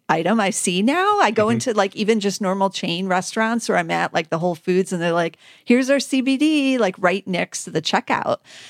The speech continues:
Speaker 1: And, um, I know we talked about there was a lot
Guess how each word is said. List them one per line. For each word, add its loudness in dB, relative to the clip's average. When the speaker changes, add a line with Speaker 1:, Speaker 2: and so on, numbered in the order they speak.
Speaker 1:
And, 0
um, 0
I 2
know 0
we -2
talked -2
about 0
there -2
was 2
a 0
lot 0